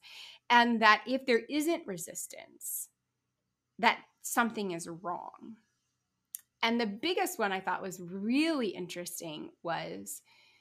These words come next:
she doesn't trust the positive. If things are positively working out, she doesn't trust it. So it's this experience of, I wanna cultivate ease,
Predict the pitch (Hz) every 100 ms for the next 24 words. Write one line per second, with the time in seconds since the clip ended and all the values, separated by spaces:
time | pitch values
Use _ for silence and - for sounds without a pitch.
0 | _ - - 247 240 226 226 254 - -
1 | 175 185 - - - - _ _ _ -
2 | - 349 302 - 165 - - - _ _
3 | - _ - 175 - 240 269 277 254 240
4 | 226 220 - _ _ - 214 233 262 277
5 | 285 285 285 302 330 220 185 - _ -
6 | 190 180 175 - - 175 - - - _
7 | _ _ _ _ _ _ - - - 254
8 | 254 - 226 226 - - 330 403 330 185
9 | 175 190 - - 185 180 180 - - -
10 | - - 208 240 330 330 262 247 202 214
11 | 208 - 226 190 180 180 180